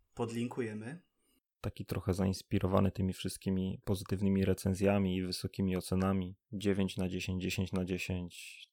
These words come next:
Speaker 2: Takie wielkie określenie, arcydzieło, najlepszy Batman. Więc stwierdziłem, że to jest chyba widowisko, którego nie mogę przegapić. I po raz drugi w swoim życiu postanowiłem wybrać się na Batmana do kina.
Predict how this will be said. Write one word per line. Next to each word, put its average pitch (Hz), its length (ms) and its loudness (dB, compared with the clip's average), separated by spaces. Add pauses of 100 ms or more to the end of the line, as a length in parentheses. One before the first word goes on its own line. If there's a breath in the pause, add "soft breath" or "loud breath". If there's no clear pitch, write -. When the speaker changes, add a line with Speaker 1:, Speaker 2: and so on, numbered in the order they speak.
(280)
Speaker 2:
Takie - 180 -10
wielkie 92 420 4
określenie, 92 680 2
arcydzieło, 90 680 2
najlepszy 87 460 0
Batman. 95 460 2 (560)
Więc 98 180 -4
stwierdziłem, 92 600 0
że 90 120 -2
to - 160 -2
jest 92 220 2
chyba 90 240 0
widowisko, 92 540 -4
którego 92 320 2
nie 92 100 4
mogę 90 220 0
przegapić. - 640 -4 (420)
I 123 520 -2 (120)
po 98 120 0
raz 90 220 2
drugi 101 460 4
w - 420 -14
swoim 101 340 2
życiu 98 240 -2
postanowiłem 90 720 2
wybrać 90 340 0
się - 120 -4
na 90 100 2
Batmana 90 380 0
do 87 100 -2
kina. 90 360 -4